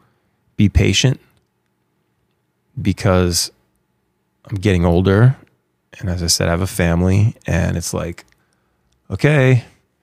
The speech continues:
really gotta start putting in for that retirement, you know, like, I, I, like,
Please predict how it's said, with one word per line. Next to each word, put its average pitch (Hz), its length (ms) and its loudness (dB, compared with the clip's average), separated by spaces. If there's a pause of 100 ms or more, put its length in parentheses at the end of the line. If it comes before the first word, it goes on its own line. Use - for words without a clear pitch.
(760)
really 110 500 2
gotta 123 120 4
start 120 260 2
putting 120 180 2
in 113 100 4
for 120 140 0
that 107 140 2
retirement, 98 520 0
you 87 80 0
know, 92 180 2
like, 90 360 -2
I, - 60 -14
I, - 220 -14
like, 87 220 -10